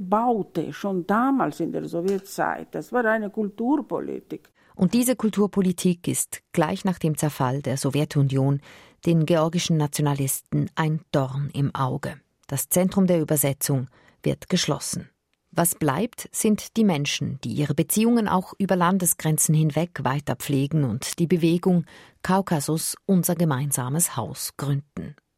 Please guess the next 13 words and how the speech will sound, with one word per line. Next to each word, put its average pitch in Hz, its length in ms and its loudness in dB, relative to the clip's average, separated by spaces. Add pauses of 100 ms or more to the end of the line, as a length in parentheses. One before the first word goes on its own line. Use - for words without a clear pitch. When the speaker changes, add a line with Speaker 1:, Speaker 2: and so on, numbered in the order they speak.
Speaker 2:
Vor 160 100 0
fünfundzwanzig 185 680 2
Jahren 165 340 4
dann 143 320 2
bezieht 202 400 0
die 156 100 4
Organisation 143 640 2
ein 147 180 2
Haus 147 240 0
im 139 140 -2
Zentrum 143 500 0
der 131 160 -4
Hauptstadt - 640 -4